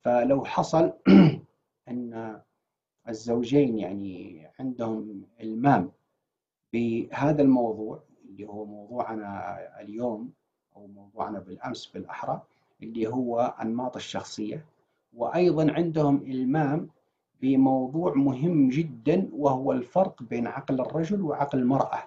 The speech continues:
يعني لو كتبتم في اليوتيوب أو في الإنترنت الفرق بين عقل الرجل وعقل المرأة، تجدون مواد رائعة جدًا في هذا. أي زوجين يطلعون على هذا تنحل مشاكل كثيرة بالنسبة لهم،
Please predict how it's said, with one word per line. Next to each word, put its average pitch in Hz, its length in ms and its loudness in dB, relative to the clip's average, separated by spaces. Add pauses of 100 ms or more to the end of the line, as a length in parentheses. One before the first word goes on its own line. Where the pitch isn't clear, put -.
(520)
يعني 117 180 -2
لو 127 140 0
كتبتم 156 480 0
في 127 100 -6
اليوتيوب 127 680 -2 (260)
أو 123 180 -8
في - 120 -14
الإنترنت 113 640 -6 (180)
الفرق 156 440 -4
بين 117 240 -4
عقل 160 340 0
الرجل 127 400 0
وعقل - 340 -2
المرأة، 139 500 2 (420)
تجدون 143 560 4
مواد 151 460 2
رائعة 120 640 2
جدًا 175 520 0
في 139 240 0
هذا. 123 340 2 (1080)
أي 180 280 4
زوجين 135 500 6
يطلعون 139 520 2
على 131 220 2
هذا 127 580 0 (1040)
تنحل 151 480 2
مشاكل 151 500 -2
كثيرة 180 720 -6
بالنسبة 117 500 -10
لهم، - 240 -14